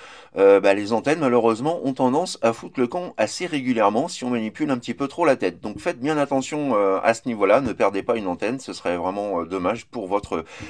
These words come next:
pour votre petit robot. Voilà donc au niveau, euh, du visage.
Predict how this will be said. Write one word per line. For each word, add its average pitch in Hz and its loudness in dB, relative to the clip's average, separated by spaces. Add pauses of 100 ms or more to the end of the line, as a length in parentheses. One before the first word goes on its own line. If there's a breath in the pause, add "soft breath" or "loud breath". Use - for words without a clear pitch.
(140 loud breath)
pour 117 -6
votre 151 0
petit 127 -2
robot. 107 0 (440 loud breath)
Voilà - 2
donc 285 -6 (100)
au 220 -2
niveau, 175 -8 (460 loud breath)
euh, 98 -4
du 139 -12
visage. 120 4